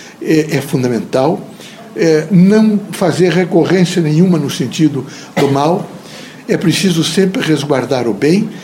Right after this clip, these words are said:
e retirar integralmente o foco da desunião, o foco da angústia, o foco do sofrimento, o foco que cria, evidentemente, aquelas coisas que desagregam e desajustam o indivíduo e a ordem social.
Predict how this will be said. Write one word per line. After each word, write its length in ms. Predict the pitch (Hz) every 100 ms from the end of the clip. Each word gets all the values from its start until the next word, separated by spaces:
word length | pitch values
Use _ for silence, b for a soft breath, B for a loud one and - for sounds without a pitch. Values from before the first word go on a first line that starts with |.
| B B -
e 220 | 226 220
retirar 880 | 170 180 254 - 180 180 220 254 -
integralmente 1080 | 254 285 285 - 226 170 151 147 220 - - 233 B B
o 80 | 214
foco 640 | - - 202 220 214 - 220 B B B -
da 120 | 180
desunião, 760 | 143 131 117 113 160 190 190
o 40 | 151
foco 340 | - 165 160
da 100 | 127
angústia, 600 | 117 - 156 196 - -
o 20 |
foco 300 | 127 165 165
do 100 | 139
sofrimento, 760 | 131 139 - 120 135 185 190 196 B B B
o 80 | -
foco 420 | 151 180 180 208
que 320 | - - - 156
cria, 200 | 165 160 -
evidentemente, 720 | 143 120 127 131 127 139 175 - B B
aquelas 340 | 151 185 160
coisas 380 | 151 165 170 180 170 B B B
que 100 | -
desagregam 960 | 165 185 190 180 - 151 180 190 185 196 B B B
e 80 | 180
desajustam 920 | 156 170 175 113 104 175 165 - 185 170 B B
o 120 | - 170
indivíduo 560 | 156 143 139 175 180
e 120 | 180
a 60 | 156
ordem 280 | 143 143 135
social. 480 | - 135 - -